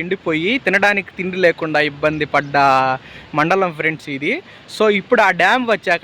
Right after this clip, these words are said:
అయితే చాలా, అయితే చాలా మెరుగుపడింది, అలాగే చాలా బాగుపడింది ఫ్రెండ్స్. చాలా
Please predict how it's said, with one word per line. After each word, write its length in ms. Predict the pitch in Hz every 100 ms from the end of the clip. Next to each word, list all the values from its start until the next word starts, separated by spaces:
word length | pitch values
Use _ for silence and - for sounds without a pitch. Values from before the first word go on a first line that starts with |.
| 165
అయితే 160 | 170 175 -
చాలా, 220 | 170 175 175
అయితే 180 | 175 170 -
చాలా 240 | 151 160 151 143 139 151 - - - 165
మెరుగుపడింది, 680 | 185 202 196 170 170 202 190
అలాగే 320 | 160 180 170 165
చాలా 160 | 151 156 147
బాగుపడింది 500 | 160 170 180 147 139 -
ఫ్రెండ్స్. 240 | 170 - -
చాలా 240 | 151 156